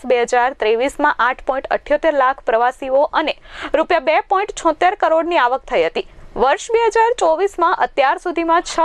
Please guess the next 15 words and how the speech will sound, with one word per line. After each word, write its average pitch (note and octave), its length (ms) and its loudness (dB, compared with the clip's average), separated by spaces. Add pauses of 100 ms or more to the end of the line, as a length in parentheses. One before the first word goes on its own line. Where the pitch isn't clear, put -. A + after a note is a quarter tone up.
લાખ D#4+ 300 0
બત્રીસ E4+ 380 0
હજારથી C4 440 0
વધુ A#3 240 0
પ્રવાસીઓ C#4 720 0 (360)
નોંધાયા C#4 480 0
હતા, - 180 0 (160)
જેમાં C4+ 460 0
એક D#4 140 0 (100)
કરોડ D4+ 320 2
ચુમ્મોતેર C#4 480 0
લાખની D4+ 460 -2
આવક C4+ 280 0
થઈ F#3 240 -4
છે. - 280 -4